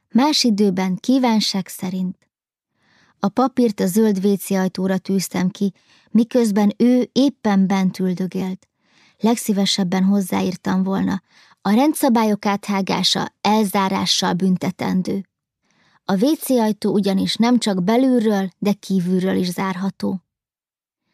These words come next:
Fandán legújabb vicce. A Biblia tanulmányozása közben Ádám és Éva története után egy tizenhárom éves fiú megkérdezte az apjától: "Mondd, apa,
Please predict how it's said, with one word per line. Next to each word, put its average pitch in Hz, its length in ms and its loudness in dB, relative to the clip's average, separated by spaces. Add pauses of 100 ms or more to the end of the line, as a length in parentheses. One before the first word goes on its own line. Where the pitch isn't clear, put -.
(280)
Fandán 214 560 2
legújabb 190 540 -2
vicce. 185 480 -8 (420)
A 190 100 -4
Biblia 247 500 2
tanulmányozása 196 1000 0
közben 196 560 0 (220)
Ádám 226 400 2
és 190 160 2
Éva 208 280 0
története 190 720 -2
után 214 440 -2
egy 190 160 -6
tizenhárom 208 640 2
éves 190 340 -4
fiú 220 240 2
megkérdezte 190 720 -2
az 180 140 -6
apjától: 185 720 -10 (520)
"Mondd, 269 360 2
apa, 208 420 -4